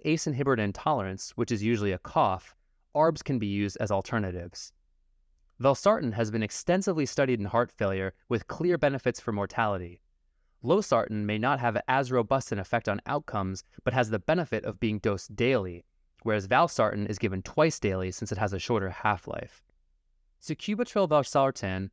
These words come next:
otherwise known as Entresto, is an arni. This combination inhibits neprilysin and blocks ras.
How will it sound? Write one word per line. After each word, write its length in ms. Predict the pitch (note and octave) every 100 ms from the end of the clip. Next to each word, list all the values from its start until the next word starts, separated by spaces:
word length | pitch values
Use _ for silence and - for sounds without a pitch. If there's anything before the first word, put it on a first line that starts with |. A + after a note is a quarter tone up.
| _ _ -
otherwise 280 | A#2+ A#2
known 120 | A2 G#2+
as 120 | G2
Entresto, 720 | G2+ - D#3+ - - F#2 F#2 - _ _ _ -
is 160 | A#2
an 80 | G#2 -
arni. 480 | D3+ D#3+ A2 F2 F2+ _ _ _ _ _ _ _ -
This 140 | G3
combination 640 | - F#3+ E3+ C#3+ C#3+ A2 G2+
inhibits 480 | A2 G#2 C#3 B2 -
neprilysin 760 | A2+ - A#2+ G2 F#2+ A2 G#2 A2
and 160 | G2+
blocks 340 | A2+ A2 G2 -
ras. 540 | G2+ F2+ F#2 - -